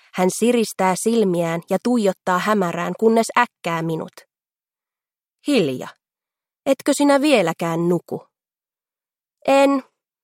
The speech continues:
minä myönnän avuliaasti. Isä huokaa syvään, hyppää ylös ja astelee keittiöön.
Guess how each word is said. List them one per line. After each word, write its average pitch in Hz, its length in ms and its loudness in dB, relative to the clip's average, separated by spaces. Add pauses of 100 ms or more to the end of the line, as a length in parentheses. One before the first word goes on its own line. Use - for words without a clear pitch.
(240)
minä 185 240 2
myönnän 175 440 0
avuliaasti. 170 800 -4 (1200)
Isä 214 280 0 (120)
huokaa 185 480 4 (100)
syvään, 180 480 -4 (540)
hyppää 185 480 -2
ylös 233 320 2 (140)
ja 208 100 2
astelee 185 600 0
keittiöön. 185 720 -4